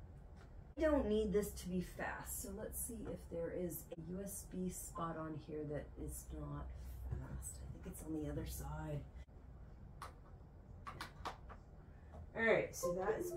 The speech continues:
plugged in. And it will probably auto start something. I'm sure you're all happy to just see my tail end the whole time, but anyway,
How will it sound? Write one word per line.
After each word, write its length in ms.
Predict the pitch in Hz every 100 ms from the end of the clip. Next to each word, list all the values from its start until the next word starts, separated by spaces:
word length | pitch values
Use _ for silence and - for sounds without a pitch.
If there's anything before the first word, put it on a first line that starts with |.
| -
plugged 260 | 202 180 175
in. 460 | 147 160 160 170 170 - - - - - - - - - - - - - -
And 100 | 170
it 140 | 165 185
will 100 | 196 -
probably 400 | 185 175 175 175 - 170
auto 320 | 170 185 185
start 580 | - - 185 190 185 -
something. 640 | - 170 170 175 196 190
I'm 300 | 196 180 175
sure 260 | 165 175 175
you're 380 | 170 170 156 160 - -
all 160 | 190 170
happy 460 | - 180 165 156 147
to 80 |
just 280 | 143 147 -
see 120 | 190 170
my 140 | 147 139
tail 460 | 139 165 156 139 143
end 180 | 135 139
the 60 |
whole 240 | 139 131 131
time, 200 | 131 131
but 160 | 131 - - - - -
anyway, 540 | - 247 202 156 -